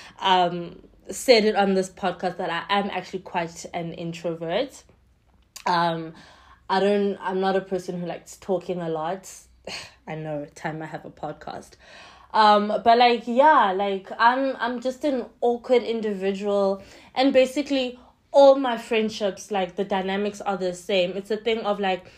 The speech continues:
when you need me, you know you can come to me. And when I need you, I know I can go to you. If I have something to share, I know I can share it with you, and vice versa, you know. We don't have to be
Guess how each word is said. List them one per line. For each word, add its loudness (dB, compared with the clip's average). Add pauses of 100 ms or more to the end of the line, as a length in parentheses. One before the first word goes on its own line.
(300)
when 2
you -2
need 0
me, -4
you 0
know 0
you 0
can -6
come -8
to -10
me. -4 (280)
And 0
when 0
I 2
need -2
you, -6
I -4
know 0
I -4
can -6
go -6
to -14
you. -10 (300)
If 0
I 4
have -2
something -4
to -10
share, -4
I -4
know -4
I -4
can -10
share 0
it -6
with -6
you, -6 (440)
and 0
vice 0
versa, -8 (120)
you -6
know. -4 (320)
We 2
don't 8
have 0
to -4
be -4